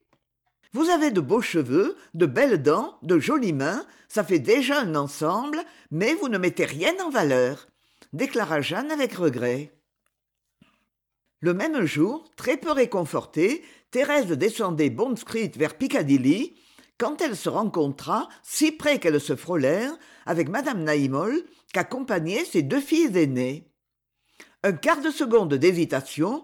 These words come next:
les fit presque s'arrêter, presque se saluer.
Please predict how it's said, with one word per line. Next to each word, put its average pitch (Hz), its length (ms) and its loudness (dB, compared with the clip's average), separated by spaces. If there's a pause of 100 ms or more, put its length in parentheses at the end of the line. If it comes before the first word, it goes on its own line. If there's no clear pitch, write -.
(220)
les 175 120 4
fit 180 140 -2
presque 311 500 -2
s'arrêter, 160 640 0 (260)
presque 339 420 0
se 294 120 -2
saluer. 147 800 2